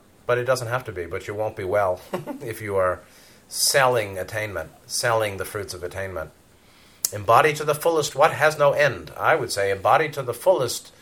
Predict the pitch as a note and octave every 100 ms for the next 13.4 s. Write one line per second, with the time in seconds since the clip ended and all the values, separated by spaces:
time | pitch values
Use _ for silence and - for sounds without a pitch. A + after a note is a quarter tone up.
0 | _ _ G#2+ A#2+ B2 G#2 F#2+ - G3 G#2+
1 | - - _ _ _ _ _ - - C#3
2 | D3 D3 - - G#2+ G#2+ A#2+ D3+ C#3 B2+
3 | C#3 D3 E2 - - - _ _ _ _
4 | G2+ C#3 C#4 D#2+ C2+ _ _ _ _ F#2+
5 | - G2+ F#2+ - F#2+ F#2 G#2+ G2+ F#2 F2
6 | G#2 G2 F2 E2 F2+ C#3+ - - _ _
7 | _ - - - - - - - - _
8 | A2 A2+ A#2 A#2 A#2+ B2+ E3 E3 C3 D3
9 | D3 D3 C#3+ C#3+ C3+ C#3+ C3 D2+ - _
10 | _ _ _ - - - B2 - _ -
11 | - - - _ F#2+ F2+ F2+ F2+ F2 F2
12 | E2 F#2+ - A#2 A#2+ B2 B2 A2+ - C3
13 | B2 D#2+ -